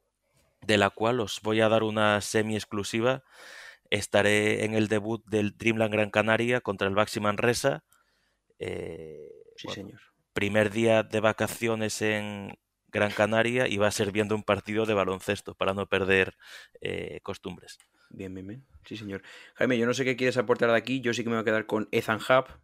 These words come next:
Speaker 2: Eh, Alejandro le ponía incluso en el Madrid, pues fíjate, ha acabado en el Gran Canaria. Doce coma seis puntos, siete coma nueve rebotes la temporada pasada, pues casi M V P pudo ser, ¿no?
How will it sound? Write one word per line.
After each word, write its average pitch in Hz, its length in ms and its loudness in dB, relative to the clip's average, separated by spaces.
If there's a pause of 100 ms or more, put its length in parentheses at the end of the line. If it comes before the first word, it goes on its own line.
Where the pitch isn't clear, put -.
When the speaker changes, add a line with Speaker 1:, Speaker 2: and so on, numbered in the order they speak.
(180)
Speaker 2:
Eh, 90 280 -10
Alejandro 107 380 -6
le 104 80 -2
ponía 104 220 -6
incluso 104 320 -8
en 98 60 -8
el 98 40 -8
Madrid, 98 260 -6
pues 101 140 -12
fíjate, 101 380 -12
ha 101 60 -10
acabado 101 320 -8
en 98 100 -10
el 98 160 -10
Gran 104 160 -6
Canaria. 107 440 -4 (460)
Doce 120 300 4
coma 113 160 0
seis 113 180 -6
puntos, 123 460 0
siete 107 160 -4
coma 110 140 -4
nueve 107 180 0
rebotes 104 420 -2
la 104 100 -4
temporada 101 320 -4
pasada, 104 460 -4
pues - 380 -14 (160)
casi 113 300 -2
M 101 100 -8
V 101 120 -16
P 104 160 -16
pudo 143 240 -16
ser, 104 240 -12
¿no? 127 200 -16